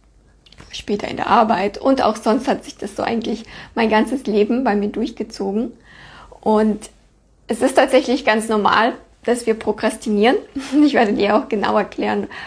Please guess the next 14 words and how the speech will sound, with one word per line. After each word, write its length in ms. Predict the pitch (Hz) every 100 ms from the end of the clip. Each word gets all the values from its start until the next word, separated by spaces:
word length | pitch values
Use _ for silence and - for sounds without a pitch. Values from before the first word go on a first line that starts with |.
| -
warum. 480 | 226 214 208 240 311 -
Also, 440 | 208 208 202 196 - _ _ _ _ _ _ _ _ _ _ - - - - _
mm, 800 | 220 220 220 226 226 226 220 220
das 220 | 214 240 226
ist 100 | 226
sozusagen 760 | 226 226 202 202 214 214 208
etwas, 460 | 185 - - - -
was 380 | - - - - _ _ _ _ _ _ _ -
unser 180 | 220 214
menschliches 480 | 208 214 277 214 -
Dasein, 480 | - 214 208 269 262 - - 254 - - _ _ _
<laughs> 800 | _ _ - - 403 - - -
äh, 320 | 262 220 214 -
auszeichnet. 800 | 220 269 - 196 226 262 277 277